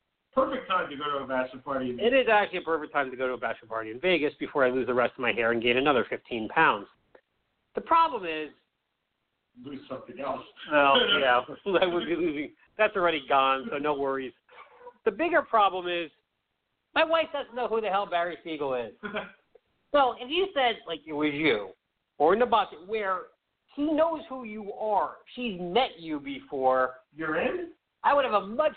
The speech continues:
Speaker 2: better chance. Yeah, there's your
Speaker 1: You're in?
Speaker 2: Yeah, I'd have a much better shot. I think I would be in.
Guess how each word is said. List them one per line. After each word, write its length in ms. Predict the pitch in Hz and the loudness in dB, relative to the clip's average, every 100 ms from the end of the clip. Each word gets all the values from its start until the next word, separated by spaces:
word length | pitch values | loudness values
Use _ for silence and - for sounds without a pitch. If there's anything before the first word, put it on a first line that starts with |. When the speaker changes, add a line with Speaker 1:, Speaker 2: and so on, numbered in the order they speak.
| 208 | -2
Speaker 2:
better 300 | 233 202 180 - | -2 -2 -8 -6
chance. 240 | 220 190 165 | -4 -4 -2
Yeah, 180 | 214 - | -2 0
there's 240 | 226 302 | 2 0
your 120 | 269 262 | -2 -6
Speaker 1:
You're 140 | 214 | -6
in? 100 | 262 - - _ _ _ _ _ _ _ _ - | -8 -12 -20 _ _ _ _ _ _ _ _ 0
Speaker 2:
Yeah, 100 | 247 | 2
I'd 100 | 240 | 2
have 40 | |
a 40 | 233 | 0
much 180 | 285 208 | -2 -2
better 180 | 226 156 - | -4 -4 -6
shot. 320 | - 214 214 170 - _ _ _ _ _ _ | 0 2 2 0 -8 _ _ _ _ _ _
I 100 | - | 2
think 160 | 254 311 | 4 4
I 80 | 185 | 2
would 160 | 156 | 0
be 60 | 123 | -6
in. 180 | 160 | -8